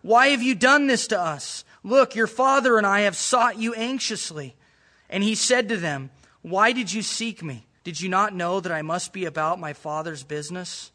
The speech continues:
But they did not understand the statement which he spoke to them.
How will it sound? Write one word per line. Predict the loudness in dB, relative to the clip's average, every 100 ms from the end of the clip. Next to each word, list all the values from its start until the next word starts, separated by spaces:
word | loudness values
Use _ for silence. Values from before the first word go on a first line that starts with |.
| _
But | -10 -6
they | -6
did | -2 -2 0
not | 0 0
understand | -4 -6 -8 -6 -6 -6
the | -8
statement | -8 -6 -6 -6 -12 -14 _ _
which | -12 -10
he | -10
spoke | -10 -10 -12 -14
to | -18
them. | -16 -20